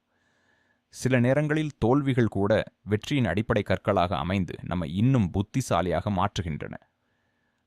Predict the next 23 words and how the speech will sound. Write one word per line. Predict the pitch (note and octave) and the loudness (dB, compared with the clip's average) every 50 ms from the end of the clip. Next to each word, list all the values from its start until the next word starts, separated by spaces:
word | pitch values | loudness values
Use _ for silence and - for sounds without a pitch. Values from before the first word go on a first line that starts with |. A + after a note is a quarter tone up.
| _ _ _ - | _ _ _ 2
பணியிடத்தில் | G#2+ A#2+ C#3 D3+ D3 D#3+ - - D#3 D3 - | 4 4 4 4 2 2 0 -2 -6 -2 2
பல | - G#2 B2 C#3+ | 4 4 4 4
பொறுப்புகள் | - - A#2 - - - C#3 A#2+ B2 B2 C3 B2 | 4 2 0 0 0 0 0 2 2 2 2 0
ஒரே | F#2 F#2 G2 G#2 A#2+ C3 C3+ | 0 0 0 2 2 2 2
நேரத்தில் | A#2+ G2+ F#2 F#2+ - - G2 F2+ | 2 2 0 0 -2 -2 -2 0
உங்கள் | D2+ E2+ F2 E2+ E2+ D#2 | 0 0 0 0 0 0
கவனத்தை | E2 E2+ F#2+ G#2+ - - - A2+ G#2+ - | 0 2 2 2 2 2 0 0 0 0
தேடும் | - F2+ F#2 F#2+ G2 G2+ F2+ - | 0 0 2 2 2 2 0 0
என்பதால், | A#1 D#2+ D#2+ - G#1+ G1+ G1+ - - - - - _ _ - | -2 -4 -4 -4 -4 -6 -6 -8 -10 -14 -20 -20 _ _ -4
சீரான | - B2 C3 C#3+ D3 D3+ D#3 D#3 B2+ | 0 2 4 4 4 4 4 4 4
மனநிலையும் | G2+ G2 A2+ B2 A#2+ A#2+ A2+ A2+ A2+ A#2 B2 A2+ | 4 4 4 4 4 4 2 2 2 0 0 0
புத்திசாலித்தனமான | G2+ F#2 - A#2+ - A#2+ G#2+ G2+ G2 - G2 F#2 F#2 F#2 F2+ F#2 F2+ | 0 -2 -2 -2 0 0 0 0 0 0 0 0 2 0 0 0 0
முடிவுகளும் | F2 F2 F#2 A2 A2 G2+ F2+ F2 D#2+ E2 F2+ - | 0 0 0 2 2 2 2 0 0 0 0 4
இன்றியமையாதவை. | F#2+ A2 B2+ B2 B2 G#2 F#2 - C2+ C2+ B1 B1 A#1 G1+ - - - _ _ - - _ _ _ _ - | 4 4 6 6 4 2 2 0 -2 -2 -4 -4 -6 -8 -10 -14 -16 _ _ -20 -20 _ _ _ _ 0
குடும்பம் | - A2 C3 C#3+ C3+ C#3+ D3 D3+ A#2+ | 2 4 4 4 4 2 2 2 2
மற்றும் | G2+ F#2+ F2+ - - G2 F2+ E2 | 2 2 0 0 -2 -2 -2 -2
தொழில் | - F#2 F#2+ A2 B2+ B2+ | 0 2 2 2 2 4
வாழ்க்கைக்கு | G#2+ F2 E2 F2+ - - F2 E2 - - - B1+ | 4 4 4 4 2 -2 -4 -6 -4 -6 -8 -6
இடையில் | C2 C#2 C#2+ D2 C2+ - - - - | -4 -4 -4 -4 -6 -8 -8 -14 -20
சமநிலையை | - - F#2+ G2 A2+ A#2+ A#2 G2+ G2 F2+ E2 E2 - - | -6 -2 2 4 4 4 4 4 4 2 2 0 -2 -2
பேணும் | - E2+ F2+ F#2 F#2+ G2+ G#2+ C3+ C#3 - - | -2 0 2 2 2 2 0 0 -2 -6 -2
உங்கள் | - F#2+ G2 F2+ E2 C2 - - | 0 2 2 2 0 -2 -4 -2
திறமை | - F#2 A2+ A#2+ A#2 A#2 | 0 2 2 4 4 2